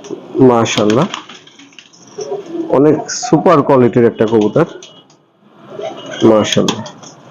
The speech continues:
চোখটা দেখেন, ওর পাখটা দেখি একটু। সব কবুতর মল্টিং এ আছে। কবুতরটার লেজটা,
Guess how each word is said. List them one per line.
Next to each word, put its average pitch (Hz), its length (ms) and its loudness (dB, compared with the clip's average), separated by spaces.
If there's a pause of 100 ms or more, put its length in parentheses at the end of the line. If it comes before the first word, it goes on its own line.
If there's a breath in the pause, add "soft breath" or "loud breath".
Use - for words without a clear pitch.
(800)
চোখটা 127 260 4
দেখেন, 123 280 2 (2250)
ওর 139 140 4
পাখটা 131 360 0
দেখি 95 260 -4
একটু। - 220 -14 (3500)
সব 156 260 0
কবুতর 139 300 4
মল্টিং 127 380 4
এ 127 120 6
আছে। 202 260 0 (2500)
কবুতরটার 107 380 2
লেজটা, 107 460 2